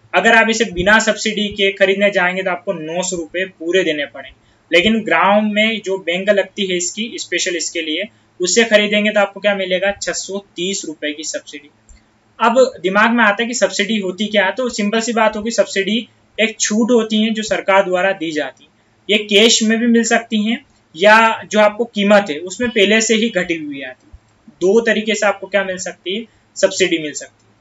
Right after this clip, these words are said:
अब subsidy दी क्यों जाती है, है ना, एक आई है बात तो समझ ही लेते हैं। subsidy इसलिए दी जाती है, आप ही सोचिए कि क्या एक किसान नौ सौ रुपये एक जो खाद उर्वरक का जो पूरी बोरी है वो ले पाएगा?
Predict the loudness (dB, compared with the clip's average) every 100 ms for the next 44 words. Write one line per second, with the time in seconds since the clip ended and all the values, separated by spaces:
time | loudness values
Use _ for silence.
0 | _ _ -4 -2 0 0 0 -2 -2 2
1 | 2 2 -2 -2 -6 -8 -18 _ -10 -8
2 | -8 -4 0 2 2 0 -2 -4 -6 -6
3 | -6 -6 -8 -12 -16 -20 _ _ -6 0
4 | 0 0 0 0 0 -2 2 4 4 2
5 | 4 2 0 -4 -2 -2 -2 -2 -4 -4
6 | -6 -8 -8 -12 _ _ _ _ _ _
7 | _ _ -2 2 4 4 4 0 2 2
8 | 2 2 2 0 -2 -2 0 0 0 0
9 | -4 -6 _ -14 -2 0 0 -2 2 2
10 | 2 2 4 4 2 0 -2 -4 -4 -4
11 | -2 -2 0 -2 -2 0 0 -2 -6 -8